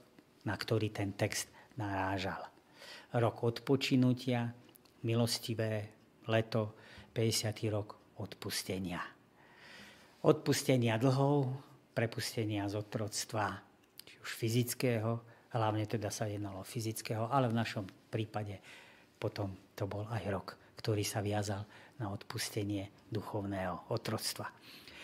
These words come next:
Pre Lukáša tu bol teda milostivý rok a tento termín nie je u Lukáša nič iné ako termín pre Božie kráľovstvo, ktoré je teda viditeľné a prítomné skrze jeho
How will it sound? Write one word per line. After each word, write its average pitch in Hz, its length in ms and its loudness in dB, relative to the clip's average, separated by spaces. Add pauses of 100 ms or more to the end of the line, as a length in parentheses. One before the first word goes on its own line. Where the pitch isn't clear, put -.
(180)
Pre 139 160 10
Lukáša 175 640 6
tu 156 80 0
bol 156 160 6
teda 143 320 2 (240)
milostivý 147 1040 4
rok 117 400 2 (840)
a - 80 0
tento 185 720 6
termín 123 560 6 (400)
nie 139 200 10 (120)
je 113 100 6 (220)
u 131 160 4
Lukáša 123 480 2
nič 131 400 6
iné 123 400 2 (320)
ako - 240 0
termín 110 400 4
pre 107 160 -2
Božie 104 400 0
kráľovstvo, 92 640 -6 (560)
ktoré 117 320 6
je 113 160 2
teda 101 80 2
viditeľné 135 720 4
a 117 80 -2
prítomné 113 800 2 (320)
skrze 107 400 0
jeho 101 480 -2